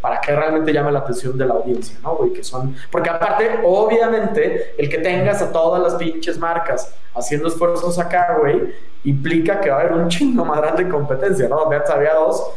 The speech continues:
ahora caben dieciséis, cabrón, ¿no? ¿Y cómo se distribuye el pastel?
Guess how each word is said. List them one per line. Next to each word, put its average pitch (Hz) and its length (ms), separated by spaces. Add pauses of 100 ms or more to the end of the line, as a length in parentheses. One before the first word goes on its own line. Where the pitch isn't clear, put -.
(180)
ahora 151 200
caben 147 300
dieciséis, 135 460
cabrón, - 200 (120)
¿no? 151 80
¿Y 165 80 (100)
cómo 143 260
se 139 120
distribuye 131 400
el 131 160
pastel? - 320